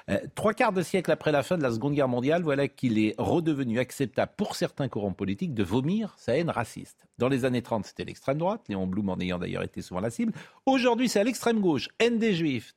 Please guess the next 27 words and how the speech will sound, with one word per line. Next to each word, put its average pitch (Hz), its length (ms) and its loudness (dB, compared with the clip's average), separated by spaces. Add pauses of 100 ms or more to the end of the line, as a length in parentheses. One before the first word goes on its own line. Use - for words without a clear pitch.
toujours, 202 480 4 (200)
mais 170 120 4
aussi 202 320 0
haine 240 240 4
des 226 100 4
Blancs, 165 400 2
haine 240 240 4
des 233 120 2
Européens, 190 680 2
haine 254 220 2
des 233 120 4
Français, 180 600 0
haine 254 180 4
des 220 140 0
chrétiens, 240 480 0 (100)
haine 240 220 2
des 214 100 4
laïcs, 214 400 0 (240)
haine 247 220 4
des 208 180 4
intégrés, 208 560 2
haine 226 220 4
de 202 80 4
l'autre, 226 320 0
quel 254 260 0
qu'il 196 220 0
soit. 175 360 2